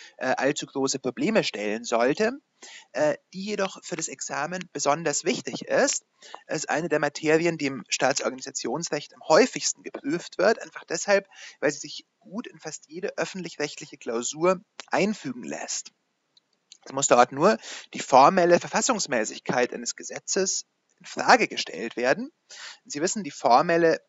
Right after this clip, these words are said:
äh, Verfassungsmäßigkeit eines Gesetzes, formelle Rechtmäßigkeit allgemein, prüfen Sie in drei Schritten: Zuständigkeit,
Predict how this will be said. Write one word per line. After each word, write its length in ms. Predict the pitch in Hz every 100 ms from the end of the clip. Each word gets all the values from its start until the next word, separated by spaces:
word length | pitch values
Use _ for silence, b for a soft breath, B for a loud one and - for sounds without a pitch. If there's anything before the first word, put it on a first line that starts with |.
| _
äh, 280 | - - 113
Verfassungsmäßigkeit 1080 | - - 151 196 196 190 185 180 - 185 165
eines 180 | 214 -
Gesetzes, 600 | - 139 - 226 214 - _ _ _ _ b b b
formelle 460 | - 120 127 139 -
Rechtmäßigkeit 840 | 104 147 - 135 131 135 - - -
allgemein, 520 | 127 185 185 175 180
prüfen 280 | 156 143 151
Sie 100 | -
in 120 | -
drei 260 | - 110 117
Schritten: 560 | - 139 - 254 262 330 _ _ _ _ -
Zuständigkeit, 1160 | - - 156 - 180 180 180 - 139 95 101 -